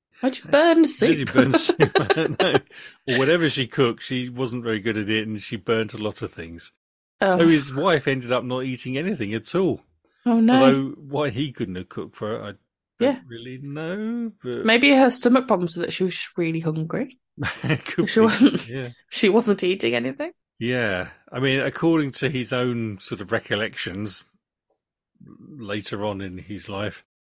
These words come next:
Speaker 2: Angerstein says that he once whipped his mother-in-law with a dog whip out of anger
Speaker 1: Oh.
Speaker 2: because Keita had run away from home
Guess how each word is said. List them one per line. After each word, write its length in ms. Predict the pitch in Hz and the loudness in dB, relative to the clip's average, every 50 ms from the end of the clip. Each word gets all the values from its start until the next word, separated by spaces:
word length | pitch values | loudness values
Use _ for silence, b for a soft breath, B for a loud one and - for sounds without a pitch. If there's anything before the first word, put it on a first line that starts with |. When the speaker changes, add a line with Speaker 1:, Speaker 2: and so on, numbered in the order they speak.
| _ _ _ | _ _ _
Speaker 2:
Angerstein 720 | 107 104 110 104 117 - - - 127 117 113 113 110 110 104 - _ | -10 -10 -8 -8 -8 -10 -8 -8 -6 -4 -4 -4 -4 -6 -8 -12 _
says 420 | - - - 120 113 117 104 - | -14 -4 -2 -2 -2 -2 -4 -6
that 200 | - 127 92 - | -6 -6 -6 -6
he 180 | - - 120 110 | -8 -10 -10 -8
once 540 | 107 101 98 147 160 175 160 - - - - | -10 -8 -8 -6 -6 -6 -6 -8 -10 -12 -12
whipped 460 | 107 101 104 - 226 226 - - - | -12 -8 -4 -4 -4 -4 -4 -8 -6
his 240 | - 139 113 92 101 | -6 -4 -6 -4 -6
mother-in-law 680 | 107 101 98 95 95 95 98 95 90 95 95 95 110 | -6 -6 -6 -6 -6 -8 -8 -8 -8 -8 -6 -6 -6
with 220 | 120 123 147 156 180 | -6 -6 -6 -6 -6
a 140 | 185 135 - _ _ | -8 -8 -10 _ _
dog 340 | - 202 214 226 196 165 - | -2 0 0 0 -2 -4 -6
whip 300 | 113 110 95 92 - - - | -4 -4 -4 -4 -8 -12 -16
out 260 | - 92 90 92 - - | -14 -12 -12 -12 -12 -12
of 100 | 101 92 | -10 -10
anger 200 | 90 87 90 180 | -10 -6 -2 0
Speaker 1:
Oh. 460 | 202 311 302 - - _ _ _ _ _ _ _ | 0 2 0 -2 -4 _ _ _ _ _ _ _
Speaker 2:
because 300 | - 123 101 120 110 - | -16 -8 -6 -6 -6 -6
Keita 500 | - - - 147 151 151 143 - - 127 | -8 -10 -8 -6 -6 -6 -6 -8 -12 -10
had 140 | 117 123 107 | -10 -8 -8
run 340 | 104 98 98 113 135 156 160 | -8 -8 -6 -6 -4 -4 -4
away 280 | 160 147 127 123 117 110 | -4 -4 -2 -2 -4 -4
from 220 | - - 120 104 | -6 -8 -12 -12
home 460 | - - 120 110 95 80 78 82 - | -10 -8 -8 -8 -6 -8 -10 -14 -18